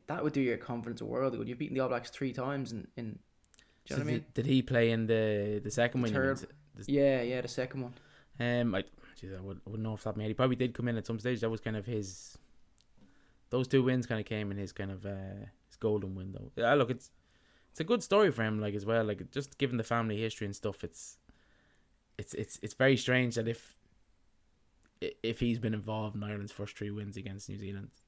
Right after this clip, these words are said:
Speaker 2: given
Speaker 1: It, I think,
Speaker 2: the family
Speaker 1: yeah.
Speaker 2: story.
Speaker 1: I think the key, uh, to the whole thing was that our New Zealanders played better than their New Zealanders, which
Speaker 2: I
Speaker 1: was
Speaker 2: I think our Irishman played better than any New Zealanders.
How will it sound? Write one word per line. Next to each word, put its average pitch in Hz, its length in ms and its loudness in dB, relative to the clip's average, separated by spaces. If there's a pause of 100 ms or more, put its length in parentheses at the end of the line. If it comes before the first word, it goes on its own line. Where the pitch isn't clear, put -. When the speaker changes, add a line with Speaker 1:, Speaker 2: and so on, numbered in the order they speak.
(180)
Speaker 2:
given 107 560 -2
Speaker 1:
It, - 180 -12 (400)
I - 20 -6
think, 170 280 0
Speaker 2:
the - 80 -6
family 113 320 -2
Speaker 1:
yeah. 120 120 0
Speaker 2:
story. 101 240 -6 (1080)
Speaker 1:
I 135 40 0
think 139 440 -2
the 143 80 -4
key, 135 960 0
uh, 120 440 -2
to 117 100 -10
the 127 100 -2
whole 123 200 2
thing 120 420 -4 (420)
was 127 140 -8
that - 260 -6 (400)
our 131 160 2
New 135 160 2
Zealanders 127 460 -2
played 123 260 -2
better 127 200 0
than 120 140 -4
their 131 160 0
New 135 140 0
Zealanders, 120 460 -4 (720)
which - 120 -6
Speaker 2:
I 135 60 0
Speaker 1:
was 127 260 -8 (1500)
Speaker 2:
I 95 140 -6 (100)
think 113 320 -4
our 98 360 -2 (220)
Irishman 107 420 -2
played 101 220 -10
better 101 220 -4
than 101 140 -10
any 107 140 -6
New 113 140 -6
Zealanders. 107 460 -10